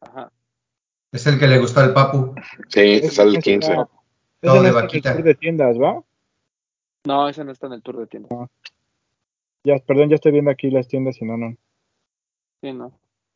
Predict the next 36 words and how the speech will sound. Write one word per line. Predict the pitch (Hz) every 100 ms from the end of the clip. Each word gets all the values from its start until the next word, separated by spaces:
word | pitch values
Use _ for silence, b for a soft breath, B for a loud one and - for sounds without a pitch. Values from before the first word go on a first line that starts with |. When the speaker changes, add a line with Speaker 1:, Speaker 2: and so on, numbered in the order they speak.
| _ _ _ _ _
Speaker 1:
Está, | 151 151 160 156 147
va |
a | 165
estar | -
bueno, | 180 185 156 _
va | 165
a |
estar | - 165
bueno | 165
el | 165
Max | 156 135
Day. | 135 151 156 _
Mucho | 165 202 294
impulso | 226 233 214
al | 226
Air | 220
Max | 226 208 -
uno, | 214 165 165 302 _ _ _ _ _ _ _ _ _ _ _ _ _ _ _
pero | 165 160 156
creo | 160 156
que | 165 - _ _ _
los | 135 123
lanzamientos | 123 - 131 135
del | 135
año | 120 123
pasado | 127 - 117 113
del | 117
Max | 120 -
uno | 127
fueron | - 120 120
mucho | 117 - -
mejores, | - 107 - _ _ _ - - _ _ - - _ _ _
¿no? | 147 180 _ _ _
Entre | - 120 120
Pata, | - 131 127 123
Casina, | - 101 120 120 117 110